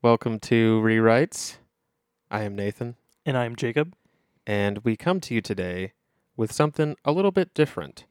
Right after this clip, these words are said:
Speaker 1: Uh, we had a conversation that we really liked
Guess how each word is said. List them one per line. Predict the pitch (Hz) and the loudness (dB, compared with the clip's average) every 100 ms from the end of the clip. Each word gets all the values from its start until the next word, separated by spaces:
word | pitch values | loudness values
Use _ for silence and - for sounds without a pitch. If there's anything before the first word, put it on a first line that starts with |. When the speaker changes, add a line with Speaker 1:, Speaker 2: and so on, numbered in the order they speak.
| _ _ _ _ _ - | _ _ _ _ _ -8
Speaker 1:
Uh, | 101 98 98 101 98 - | -4 -2 -2 -4 -6 -10
we | 120 | -8
had | 131 175 | -4 -4
a | |
conversation | - 143 135 123 104 95 92 92 95 _ _ _ _ _ _ _ _ - | -2 -2 -2 -2 -4 -4 -8 -10 -12 _ _ _ _ _ _ _ _ -8
that | 98 95 - | -4 -2 -4
we | 117 113 | -6 -2
really | 123 123 113 | 0 0 -2
liked | 85 78 _ - | -6 -12 _ -20